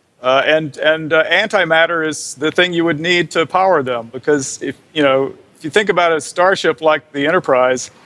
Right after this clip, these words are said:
it was supposed to have the mass, something like the U S S Enterprise, and if you were gonna try to propel that up to, you know, ninety percent of the speed of light or something, you would take titanic amounts of energy to do that. Uh, so antimatter is about the only thing that could possibly do it.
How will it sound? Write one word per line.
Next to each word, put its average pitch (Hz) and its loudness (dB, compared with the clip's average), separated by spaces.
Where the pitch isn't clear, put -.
it 160 0
was 165 2
supposed 196 2
to 180 4
have 180 2
the 151 -8
mass, 165 2
something 165 -6
like 151 2
the 143 -2
U 156 2
S 160 0
S 156 0
Enterprise, 175 0
and 143 -2
if 143 -4
you 202 2
were 196 6
gonna 180 0
try 180 2
to 165 -8
propel 190 0
that 143 2
up 156 -2
to, 147 -2
you 165 -6
know, 131 2
ninety 156 0
percent 165 0
of 156 2
the 135 -2
speed 160 0
of 139 2
light 190 2
or 165 -2
something, 151 -4
you 185 -2
would 185 -4
take 180 0
titanic 175 -2
amounts 160 -2
of 143 -2
energy 170 0
to - -12
do 202 2
that. 107 -6
Uh, 131 2
so 156 2
antimatter 170 0
is 151 -10
about 156 -2
the 147 -6
only 160 0
thing 156 0
that 135 -8
could 131 -20
possibly 135 -2
do 139 -2
it. 110 -16